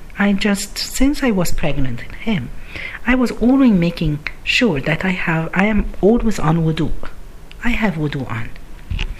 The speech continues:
Then the teacher realized that she's a,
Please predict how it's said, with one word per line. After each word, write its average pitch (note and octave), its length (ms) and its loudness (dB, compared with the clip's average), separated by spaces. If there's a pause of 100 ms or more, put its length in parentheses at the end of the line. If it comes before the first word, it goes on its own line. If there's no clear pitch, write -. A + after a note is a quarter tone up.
(440)
Then D4+ 320 4
the F3+ 160 0
teacher - 360 0
realized A#2+ 560 -6
that D3+ 140 -6 (120)
she's D4+ 280 2
a, D3+ 140 2